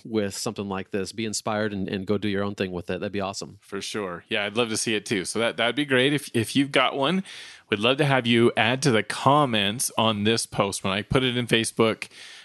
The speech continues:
Speaker 2: uh, the post for this episode, uh, add in a comment there any images that you might take. And even if it's a little bit of time and you wanna share it later, um, that's one that I will approve,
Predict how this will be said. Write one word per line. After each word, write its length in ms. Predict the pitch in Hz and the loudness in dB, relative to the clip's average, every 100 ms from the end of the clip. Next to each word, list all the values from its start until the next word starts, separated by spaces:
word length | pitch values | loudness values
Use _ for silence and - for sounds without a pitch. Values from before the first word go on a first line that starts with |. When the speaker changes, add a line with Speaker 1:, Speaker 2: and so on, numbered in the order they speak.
| - | -8
Speaker 2:
uh, 180 | - 101 | -2 -2
the 140 | 95 | 0
post 300 | 104 120 120 | 2 2 2
for 80 | - | 0
this 240 | 104 113 120 | 2 2 0
episode, 640 | - 95 92 85 80 101 - _ _ | -2 -4 -2 -4 -4 -8 -18 _ _
uh, 180 | 98 92 - | -4 -4 -2
add 160 | 113 | -2
in 80 | 143 | 0
a 60 | 151 | -4
comment 380 | - 117 156 - | 0 0 0 0
there 180 | 101 | 0
any 160 | 101 120 | 0 -2
images 420 | 113 117 107 98 | -2 -2 -2 -2
that 140 | 101 90 | -4 -4
you 100 | 104 | -2
might 260 | 98 90 | -2 -6
take. 440 | - 113 113 - - - - - | -4 -4 -4 -8 -18 -20 -20 -2
And 180 | 180 180 | 2 4
even 240 | 175 170 | 4 4
if 160 | 151 135 | 4 2
it's 300 | 120 - - | 0 -2 0
a 100 | 123 | 0
little 200 | 117 113 | 2 2
bit 160 | 107 | 2
of 80 | 98 | 0
time 320 | - 104 104 | 0 0 0
and 80 | 98 | 0
you 80 | 98 | 0
wanna 160 | 101 95 | 0 0
share 220 | - 101 | 0 0
it 80 | 85 | 0
later, 400 | 98 98 95 92 - - _ | 0 2 -2 -4 -12 -20 _
um, 240 | 107 101 95 | -2 -2 2
that's 300 | 120 131 131 | 2 2 2
one 160 | 127 | 2
that 120 | 113 | 4
I 140 | 110 110 | 2 2
will 380 | 104 101 95 - | 4 2 2 -2
approve, 760 | 104 - - 110 107 110 107 | -2 2 2 4 4 2 -2